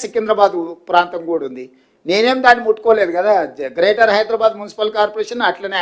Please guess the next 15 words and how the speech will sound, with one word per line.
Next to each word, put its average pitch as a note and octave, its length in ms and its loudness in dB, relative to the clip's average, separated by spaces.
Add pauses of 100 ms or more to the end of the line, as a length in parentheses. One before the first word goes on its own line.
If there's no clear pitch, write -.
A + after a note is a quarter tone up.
as D#3+ 140 -6
it - 100 -12
is D3 80 -8 (140)
ఉంది. B2 180 -12 (540)
మేడ్చల్ A#3 420 4
మల్కాజ్గిరి A#3 580 2
గతంలోనే B3 520 4 (100)
జిల్లా G3+ 260 6
పెట్టారు, A#3+ 380 -2
అదే B3 160 8 (100)
పేరు A#3 160 4 (120)
అట్లనే F#3 300 -6 (100)
ఉంది. C3+ 180 -10 (1160)
సైబరాబాద్ B3+ 600 8
ఎప్పుడో B3 200 6